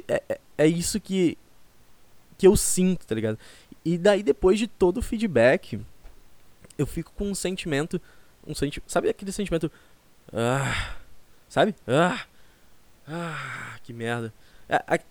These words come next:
o mesmo sentimento que eu descrevi antes com, com a ressaca moral de, de quando tu tá no banho dez anos depois de ter passado uma vergonha fodida.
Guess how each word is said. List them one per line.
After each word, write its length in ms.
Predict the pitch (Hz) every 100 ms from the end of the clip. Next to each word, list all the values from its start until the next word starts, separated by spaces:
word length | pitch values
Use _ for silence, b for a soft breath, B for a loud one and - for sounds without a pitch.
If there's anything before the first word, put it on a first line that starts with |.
| -
o 80 |
mesmo 240 | 190 262 269
sentimento 460 | - 233 196 190
que 60 | -
eu 40 |
descrevi 480 | 185 - 180 151 170
antes 260 | 151 165 -
com, 260 | 143 139 -
com 100 | 143
a 60 |
ressaca 400 | 139 135 135 143
moral 400 | 156 143 117 131
de, 180 | 143 131 b b b b - - -
de 160 | 147 147
quando 260 | 170 180
tu 100 | -
tá 140 | - 175
no 100 | 190
banho 340 | 143 175 190
dez 280 | 160 160 170
anos 200 | 165 175
depois 380 | 170 - 151 160
de 80 |
ter 160 | 156 160 - _
passado 320 | 151 - 151
uma 140 | 170 156
vergonha 440 | 160 151 139 156
fodida. 500 | - 151 117 139 196